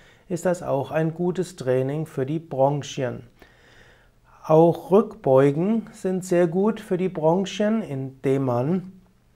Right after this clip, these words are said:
sich zurückbeugt, wird der Brustkorb gedehnt, wird der Brustkorb gedehnt, dann hilft das auch den Bronchien.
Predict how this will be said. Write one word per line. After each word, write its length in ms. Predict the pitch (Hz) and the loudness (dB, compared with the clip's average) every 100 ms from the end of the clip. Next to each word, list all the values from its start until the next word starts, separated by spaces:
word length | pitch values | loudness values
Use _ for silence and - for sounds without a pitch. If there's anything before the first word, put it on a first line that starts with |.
| _ - | _ -20
sich 360 | - 147 117 - | -8 -6 -6 -10
zurückbeugt, 1080 | - 123 185 190 - 135 151 180 196 - - | -8 -2 -2 -2 -8 0 4 4 0 -6 -8
wird 240 | 139 - | -6 -4
der 100 | 131 | -4
Brustkorb 1040 | 131 139 170 - - - 165 165 165 - | -2 0 0 -2 -12 0 6 6 6 0
gedehnt, 640 | - - 135 147 175 185 180 | -10 -6 -2 2 4 2 -2
wird 100 | 127 | -6
der 80 | 120 | -6
Brustkorb 760 | - 147 147 - - 160 160 | 0 0 0 -8 0 0 0
gedehnt, 580 | - 160 165 170 202 196 | -4 -2 0 0 -2 -4
dann 160 | 156 165 | -4 -4
hilft 400 | 139 147 143 165 | -2 -4 -4 -6
das 180 | 160 | -6
auch 220 | 131 127 123 | -4 -4 -4
den 220 | 151 156 | -8 -8
Bronchien. 840 | - 123 135 143 - - 123 113 | -6 0 0 0 -6 -6 -6 -6